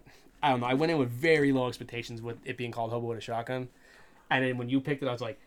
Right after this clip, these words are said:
"This is gonna be." I, I thought it was gonna be a hobo just killing people, and he, he would have been the ba-, like, the bad guy. I didn't know he would be the fucking John Wick Punisher type guy.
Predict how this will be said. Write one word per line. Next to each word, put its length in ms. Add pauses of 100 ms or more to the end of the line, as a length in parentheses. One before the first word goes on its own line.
(180)
"This 180
is 80
gonna 260
be." 380 (460)
I, 160
I 280
thought 400
it 60
was 140
gonna 160
be 100
a 60
hobo 420
just 260
killing 360
people, 420
and 160
he, 240
he 120
would 80
have 40
been 100
the 40
ba-, 240
like, 160
the 60
bad 240
guy. 240 (280)
I 80
didn't 120
know 100
he 120
would 140
be 80
the 160
fucking 320
John 240
Wick 160
Punisher 400
type 260
guy. 260